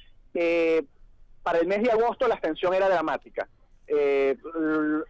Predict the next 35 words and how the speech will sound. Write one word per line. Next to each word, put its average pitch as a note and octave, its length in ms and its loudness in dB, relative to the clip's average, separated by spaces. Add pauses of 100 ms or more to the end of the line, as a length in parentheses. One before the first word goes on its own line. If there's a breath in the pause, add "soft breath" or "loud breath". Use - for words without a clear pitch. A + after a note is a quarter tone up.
lo G#3+ 200 -2
que - 100 -4
se - 100 -6
registraba D#3 380 -2
en F#3 60 0
los F#3 80 0
estudios E3 280 -2
de, E3+ 160 2
de, D3+ 280 0
de D#3 120 -4
opinión D#3 260 -2
pública. C3 480 -4 (100)
A, D3+ 380 -2
a, E3+ 240 0
en F3 160 -6
esta A3 280 -6
semana, A3 440 -4
en E3+ 140 -6
esta A3 140 -8
semana, G#3 360 -4 (540)
eh, F3 520 2
la F3 240 2
disposición E3+ 540 -4
a G#3 80 0
votar F3+ 500 -2
que E3 120 -2
han D#3 80 -2
medido F3+ 340 0
distintas F#3 420 -4
encuestadoras F#3 680 -2
está F#3 120 -4
oscilando E3+ 440 -2
entre E3+ 180 -8
cincuenta C#3+ 420 -4
y C#3 80 -4